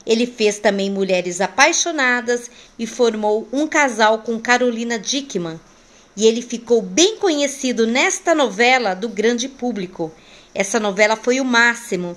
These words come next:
tanto que ele foi convidado para fazer seu primeiro protagonista na minissérie Um Só Coração. E ele viveu um romance com a linda personagem, a linda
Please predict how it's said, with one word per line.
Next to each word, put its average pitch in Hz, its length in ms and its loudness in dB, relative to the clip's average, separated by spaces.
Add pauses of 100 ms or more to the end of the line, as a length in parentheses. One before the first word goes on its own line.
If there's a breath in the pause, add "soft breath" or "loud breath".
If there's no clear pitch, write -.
(400 loud breath)
tanto 285 360 2
que 233 260 -4
ele 220 200 2
foi 196 240 -2
convidado 277 800 2
para 233 260 0
fazer 208 440 -2
seu 214 200 -2
primeiro 277 640 0
protagonista 269 1200 0 (380 loud breath)
na 208 180 4
minissérie 240 800 0
Um 254 60 -4
Só 247 340 0
Coração. 226 760 -2 (460 loud breath)
E 202 200 2
ele 226 180 2
viveu 202 320 0
um 233 200 -2
romance 285 840 0
com 202 220 -8
a 202 80 2
linda 330 460 0
personagem, 226 1080 -2 (460 loud breath)
a 208 120 4
linda 208 480 0